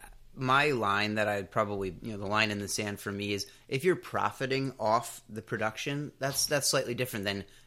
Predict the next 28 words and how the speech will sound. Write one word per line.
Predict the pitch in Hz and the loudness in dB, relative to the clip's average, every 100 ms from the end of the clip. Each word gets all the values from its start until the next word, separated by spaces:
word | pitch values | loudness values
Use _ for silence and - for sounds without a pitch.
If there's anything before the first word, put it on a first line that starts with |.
| - | -6
you | 120 | -2
know, | 110 101 - | -2 -2 -6
paying | 120 120 120 | -2 0 0
for | 107 117 | 0 0
sound | - 107 107 | 2 2 0
production, | 107 107 - 107 | 0 0 0 -6
paying | 98 110 110 110 | -2 -2 -2 -4
for | 98 113 107 104 | -4 0 0 2
editing, | 107 101 104 98 | -2 -2 -2 -2
paying | 117 107 107 | -4 -2 -2
for | 101 104 104 95 - - - | -4 -4 -2 -2 -6 -20 -8
the | 110 107 107 | -2 0 4
access, | 117 139 - 107 104 - | 4 4 2 0 -2 -4
you | 104 | -4
know, | 101 | -4
the | 98 101 98 | -4 -6 -2
service | - 120 113 110 | 0 2 0 0
that | 110 | -2
you're | 104 107 | -2 -4
trying | 101 120 113 | -2 0 0
to | 104 | 0
distribute | 98 - - 104 104 | -4 -4 -2 -4 -6
through. | - 113 110 - - - - | -6 -4 -4 -6 -14 -12 -4
There's | 120 - | -2 0
cost | 135 127 127 - | 4 4 4 -2
to | 131 | -2
your | 117 110 | -2 -2
production, | 107 - 113 110 135 - 98 90 | -4 0 2 2 0 -2 -6 -6